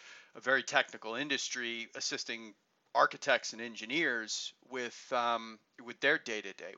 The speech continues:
work. Um, you know, so always look for the next big thing and look for a way that you might be able to get involved. You know, we've got, uh, all kinds of,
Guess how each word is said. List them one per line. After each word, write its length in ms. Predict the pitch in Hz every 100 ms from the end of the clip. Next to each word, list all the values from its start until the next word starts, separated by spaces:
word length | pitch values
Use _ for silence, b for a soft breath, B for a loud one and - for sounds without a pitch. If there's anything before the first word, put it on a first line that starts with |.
| -
work. 300 | 82 - - B B B B 123
Um, 460 | 117 113 113 113 _
you 120 | 135
know, 140 | 113
so 160 | 110 135
always 360 | 135 175 170 165
look 160 | 156
for 160 | - 147
the 80 | 131
next 300 | 135 131 -
big 240 | 131 120
thing 540 | - - 160 123 113 110
and 200 | 131 120
look 100 | 135
for 220 | - 127
a 40 | 117
way 360 | 117 127 123
that 220 | 120 113 _ -
you 200 | 123 143
might 260 | 131 123
be 180 | 123 131
able 140 | 131 131
to 140 | 123
get 180 | 113 113
involved. 640 | 104 95 110 110 - - B B B B -
You 80 | 117
know, 100 | 117
we've 160 | 120
got, 300 | 143 123 123 _ _ _ 127
uh, 360 | 120 113 113 -
all 180 | 147
kinds 400 | 151 151 139 131
of, 280 | 131 113 -